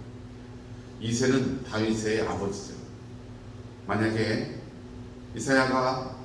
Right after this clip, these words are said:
메시아가 다윗의 왕권, 그러니까 무엇인가 존귀한 자,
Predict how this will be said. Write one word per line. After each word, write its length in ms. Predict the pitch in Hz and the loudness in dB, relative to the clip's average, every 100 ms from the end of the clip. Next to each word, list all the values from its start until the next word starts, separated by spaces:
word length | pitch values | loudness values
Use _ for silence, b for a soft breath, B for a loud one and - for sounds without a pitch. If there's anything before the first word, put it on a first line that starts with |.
| - - - - - - - - 85 | -12 -14 -14 -14 -12 -12 -12 -8 0
메시아가 720 | 110 113 143 143 139 117 110 - | 2 6 6 6 4 2 -4 2
다윗의 420 | 127 131 127 101 | 6 6 8 6
왕권, 640 | 101 110 117 113 - - - - | 6 2 2 2 0 -4 -8 -6
그러니까 400 | 107 107 101 101 | -2 -2 0 -2
무엇인가 920 | 98 110 117 113 - 110 110 107 107 | 0 4 4 2 0 0 0 0 -2
존귀한 760 | 107 110 117 123 127 120 117 113 | -2 0 2 4 4 4 2 -2
자, 260 | - 73 | -4 -4